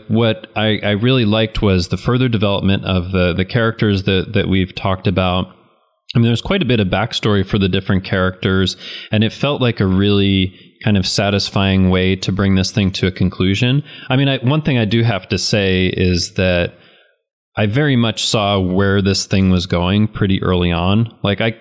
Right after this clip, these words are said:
I could very much tell, like, Clagg's cause is gonna win. The Centaur are gonna willingly join the Federation. So it wasn't surprising, but it was the right ending. So I, I just really enjoyed it,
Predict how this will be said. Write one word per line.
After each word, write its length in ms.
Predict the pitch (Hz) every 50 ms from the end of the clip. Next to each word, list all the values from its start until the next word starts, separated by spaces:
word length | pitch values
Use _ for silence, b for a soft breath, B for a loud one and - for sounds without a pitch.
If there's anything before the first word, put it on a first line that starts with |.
| - -
I 80 | 127
could 300 | 127 - - 127 107 101
very 260 | - 143 139 139 127 120
much 320 | 110 101 98 92 - -
tell, 380 | - - 113 107 101 95 92 92
like, 360 | 90 87 90 90 - - - _ _ _ _
Clagg's 360 | - - 92 92 101 104 -
cause 280 | - - 110 110 113 123
is 100 | 127 135
gonna 220 | 123 131 151 135
win. 380 | 104 92 92 90 92 95 95 B B B B B B B B B _ _
The 100 | - 98
Centaur 520 | - - 110 104 101 - 113 101 98 101 98
are 60 | 95
gonna 200 | 95 101 95 92
willingly 360 | 92 92 92 92 90 92 92
join 240 | 87 85 92 90 90
the 80 | 90 90
Federation. 720 | - - 95 87 87 85 85 87 - - - 82 80 - - B B B B B
So 260 | - - 131 131 123
it 60 | 120
wasn't 320 | 127 147 156 131 120 104 -
surprising, 580 | - 110 - - 113 107 104 98 87 82 85
but 140 | 90 110 117
it 40 | 147
was 280 | 170 208 226 - - - - _ _ _ _
the 100 | - 107
right 380 | 95 95 101 117 117 104 90
ending. 560 | - - 113 120 107 87 85 80 80 82 87 - _ _ _ _ _ _ _ _ _ _ - -
So 420 | - - - 110 98 98 95 90 B B B B B B
I, 180 | - 113 123 113 -
I 100 | 120 127
just 220 | 131 147 143 - -
really 300 | 113 110 113 113 107 104
enjoyed 440 | 101 98 95 92 104 98 101 101
it, 360 | 98 98 95 92 - - -